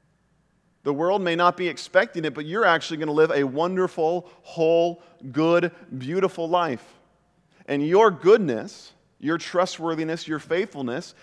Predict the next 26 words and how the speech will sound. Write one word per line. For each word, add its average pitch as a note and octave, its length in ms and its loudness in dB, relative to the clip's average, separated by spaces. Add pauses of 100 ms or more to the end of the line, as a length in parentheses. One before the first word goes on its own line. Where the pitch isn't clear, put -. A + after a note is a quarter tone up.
(120)
is - 140 -8
gonna D#3+ 200 -4
cause G#3 420 0
them D3 340 -4 (280)
to - 80 -16
say, F3+ 180 -8
"Hey, G3 180 -4
maybe F#3 320 0
I'm F3+ 240 2
kind F3 200 -4
of D3 120 -6
wrong F#3+ 240 0
about B2+ 200 0
this G#2+ 140 -10
Christianity G2+ 640 -14
thing F#2+ 260 -16
then." G2 200 -18 (340)
If - 80 -6
it D#3 100 -2
makes D#3 320 -2
someone C#3 480 -4
who's B2+ 380 -10 (480)
so A2+ 260 -4
kind, D3+ 640 0 (240)
uh, G#2 400 -6
so A#2 480 -2